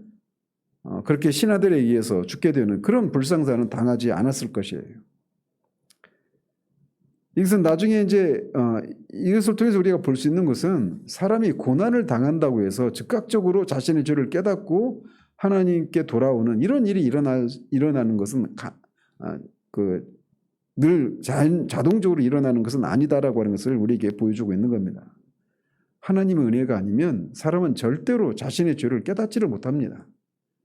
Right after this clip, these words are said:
우리 보기에는 어떤 사람이 어떤 고난과 어려움을 겪고 있으면, 아, 저걸 통해서 하나님이 그 사람의 그런 죄를 깨닫게 하고 하나님께로 돌아오기 위해서, 어, 그런 시간을 지나-, 지나고 있다, 이렇게 우리가 쉽게 생각하지만,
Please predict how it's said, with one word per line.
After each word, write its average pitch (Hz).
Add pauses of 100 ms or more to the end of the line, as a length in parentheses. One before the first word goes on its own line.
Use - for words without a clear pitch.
(220)
우리 180
보기에는 147 (420)
어떤 143
사람이 170 (240)
어떤 143
고난과 135
어려움을 135
겪고 113
있으면, 127 (220)
아, 110
저걸 170
통해서 160
하나님이 160 (300)
그 139
사람의 139
그런 123
죄를 123
깨닫게 175
하고 139
하나님께로 139
돌아오기 139
위해서, 117 (360)
어, 107
그런 120
시간을 135
지나-, 117 (120)
지나고 127
있다, 117
이렇게 196
우리가 156
쉽게 151
생각하지만, 180